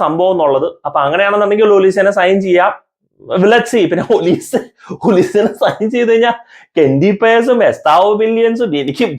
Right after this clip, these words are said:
വയ്യ, ഇവരൊക്കെ ഇനി അതിന്റെ അടുത്ത സീസൺ എന്ത് കാണിച്ചു കൂട്ടുന്ന എനിക്കറിയാം. എന്തോ പ്രൊജക്ട് കാണിക്കുന്നുണ്ട്, എന്തൊക്കെയോ കാണിക്കുന്നുണ്ട്. ആ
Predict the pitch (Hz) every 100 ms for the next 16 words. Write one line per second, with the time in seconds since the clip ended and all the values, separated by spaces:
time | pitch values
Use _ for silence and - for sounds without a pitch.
0 | - 143 139 180 170 175 202 208 208 _
1 | _ _ 143 156 170 156 151 233 220 220
2 | 233 190 180 214 190 196 208 202 202 190
3 | 185 160 143 147 180 254 339 339 - 196
4 | 202 240 - 311 - 180 170 196 233 233
5 | 233 190 190 226 240 - 320 415 - 269
6 | 185 214 226 165 117 _ _ - 262